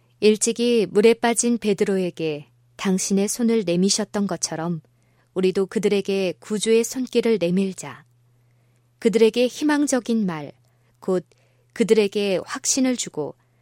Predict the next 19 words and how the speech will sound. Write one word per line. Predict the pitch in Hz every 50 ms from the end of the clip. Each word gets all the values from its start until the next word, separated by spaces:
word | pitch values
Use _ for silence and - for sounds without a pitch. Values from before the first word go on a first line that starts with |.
| _ _ _
사랑을 | - - - 269 262 254 247 254 254 240
불러일으키는 | - - 202 202 214 214 208 202 190 214 - - 214 208 202
말을 | 196 175 165 - 165 156 160
해주라. | - 220 - - 202 - - 127 - _ _ _ _ _ _ _ _ _ _ _ _ _ _ _ _ _ _ _ _ _ _ _ _ _ _ -
정신적으로 | - 233 214 220 - 285 269 262 277 269 - 269 269 269
병든 | - 254 233 220 226 208 247 240 240 240
그대의 | 220 - 214 180 208 208 214 226 226
형제들은 | 247 262 262 247 - 262 254 - 220 220 233 240 220 180 143 - _ _ _ _ _ -
마치 | 175 175 175 - - - 202 202 196 196 185 175 -
그대 | - 226 180 202 208 208
자신이 | - - 202 180 - - 196 196 208 208 202 175 - _ _ _ _ _ _
형제의 | - 277 277 262 226 254 247 247 254
사랑이 | - - - 262 254 247 247 247 247
필요되었던 | - - - 277 277 - 254 240 240 - - 196 190
것처럼 | 180 160 - - 175 160 160 165 160 151 - - - _ _ _ _ _ -
그대를 | - 180 190 190 180 190 190 190
필요로 | - - - 247 254 247 240 240
하고 | 226 - 233 - 220
있다. | 202 180 _ - 135 131 131 -